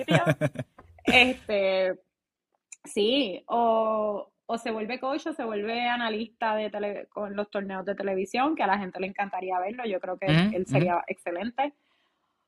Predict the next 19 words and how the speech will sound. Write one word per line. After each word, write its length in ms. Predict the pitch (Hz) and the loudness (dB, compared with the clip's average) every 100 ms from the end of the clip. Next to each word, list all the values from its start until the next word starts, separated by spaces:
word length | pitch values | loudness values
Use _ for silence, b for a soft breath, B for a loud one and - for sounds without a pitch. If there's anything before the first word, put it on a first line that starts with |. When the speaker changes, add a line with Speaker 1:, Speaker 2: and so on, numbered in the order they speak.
| _ _ - | _ _ 2
Speaker 1:
O 320 | - 233 226 | 8 10 10
va 420 | 214 208 254 330 | 8 8 6 2
a 40 | 269 | -2
vivir 260 | 220 208 | -4 -4
una 160 | 233 277 | -4 -4
vida 240 | 269 277 | -2 -2
bien 300 | 262 220 214 | -2 -6 -8
callada 540 | - 254 233 214 226 240 | -6 -4 -2 0 0 0
y 60 | |
tranquila 800 | 226 214 214 202 202 196 185 180 | -2 -4 -4 -4 -2 0 -2 -6
en 180 | 180 175 | -10 -8
Argentina. 680 | 185 175 185 - 165 165 - _ _ _ - - _ | -8 -8 -12 -12 -16 -18 -20 _ _ _ -20 -20 _
Speaker 2:
Sí. 240 | - - 110 | -8 2 4
Speaker 1:
Y 420 | 104 175 175 165 | 6 4 0 0
porque 380 | 233 226 240 226 | 2 4 4 4
él 220 | 233 220 | 4 6
es, 400 | 247 269 - 143 | 6 6 2 -6
o 40 | - | 2
sea, 400 | 214 190 175 | 4 4 2